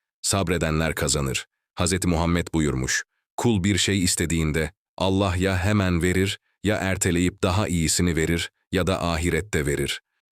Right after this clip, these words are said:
Duanızı edin. Rızık için dua edin her namaz sonrası, her sabah akşam. "Ya Rabbi rızkımı artır, bereketimizi çoğalt.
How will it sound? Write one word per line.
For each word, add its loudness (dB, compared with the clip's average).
Duanızı 2
edin. 0
Rızık 0
için 0
dua 2
edin -2
her 0
namaz 0
sonrası, 0
her 0
sabah 0
akşam. -4
"Ya 2
Rabbi 0
rızkımı 2
artır, 0
bereketimizi 0
çoğalt. 0